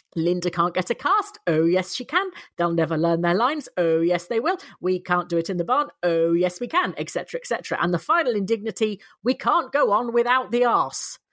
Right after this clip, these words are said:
You know other soaps get unexpected births, tearful separations and surprise engagements at Christmas. What do we get?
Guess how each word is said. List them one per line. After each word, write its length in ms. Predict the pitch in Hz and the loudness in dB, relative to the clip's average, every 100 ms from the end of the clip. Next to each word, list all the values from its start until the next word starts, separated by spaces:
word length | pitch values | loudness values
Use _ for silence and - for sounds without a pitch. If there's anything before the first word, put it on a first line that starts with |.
| _ - - | _ -18 0
You 140 | 339 | 0
know 340 | 508 554 - 320 | 2 0 0 0
other 180 | 330 | 0
soaps 440 | - - 165 165 - | 0 2 0 0 -2
get 200 | 202 180 | -2 2
unexpected 800 | 180 190 - - 196 - 196 147 | 0 0 -2 -2 -2 -2 -6 -2
births, 500 | 180 165 190 - - - | 0 2 2 0 -10 -4
tearful 380 | 214 233 240 | -2 0 0
separations 760 | 196 214 - 196 180 185 208 165 | 0 -2 0 2 2 2 -2 -2
and 100 | 185 | -4
surprise 460 | - - 196 185 175 | -6 -2 0 2 0
engagements 600 | 170 180 180 - 175 - | 0 2 0 0 -4 -4
at 100 | - | -2
Christmas. 460 | 226 - 254 269 - - - | -2 0 -4 -4 -12 -18 -2
What 160 | 320 | 0
do 120 | 320 311 | 0 0
we 160 | 359 | 0
get? 280 | 349 370 | 0 -2